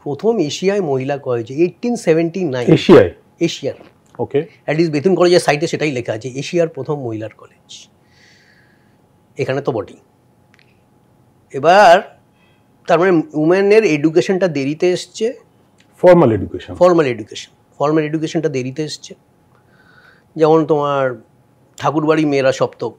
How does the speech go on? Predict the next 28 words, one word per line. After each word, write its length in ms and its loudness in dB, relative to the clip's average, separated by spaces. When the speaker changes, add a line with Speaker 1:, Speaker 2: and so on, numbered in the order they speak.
Speaker 1:
বাড়িতেই 360 0
পড়াশোনা 380 -4
করেছেন, 300 -8
অনেকে 280 -6
তো 100 -12
কলেজে 320 -4
যাননি, 340 -6
কিন্তু 180 -8
তারা 140 2
যথেষ্ট 300 -4
এডুকেটেড 440 -8
ছিলেন। 260 -16
এইবার 640 6
এতদিন 480 0
ধরে 260 6
যেটা 240 2
চলছিল, 640 0
কংগ্রেস, 840 0
তাদের 180 0
মধ্যে 160 0
দুটো 300 2
ভাগ 180 -2
ছিল, 260 -18
একটা 340 -6
হচ্ছে 320 -4
চরমপন্থী, 760 -2
একটা 160 -2
নরমপন্থী। 680 -4